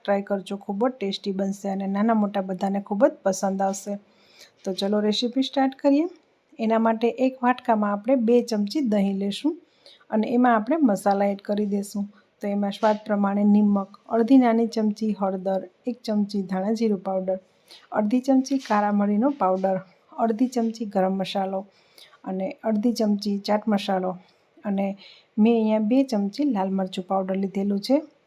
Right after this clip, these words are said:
એ તમે તમારા સ્વાદ પ્રમાણે ઓછું વધતું કરી શકો છો.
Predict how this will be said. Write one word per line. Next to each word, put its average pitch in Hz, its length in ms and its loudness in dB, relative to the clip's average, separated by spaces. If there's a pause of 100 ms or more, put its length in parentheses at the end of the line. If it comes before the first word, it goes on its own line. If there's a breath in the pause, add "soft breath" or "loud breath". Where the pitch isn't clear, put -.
(100)
એ 220 220 0
તમે 220 300 -2
તમારા 214 300 0
સ્વાદ 220 360 0
પ્રમાણે 196 380 -2
ઓછું 202 400 -6
વધતું 185 280 -8
કરી 196 200 -8
શકો 196 340 -10
છો. 285 240 -10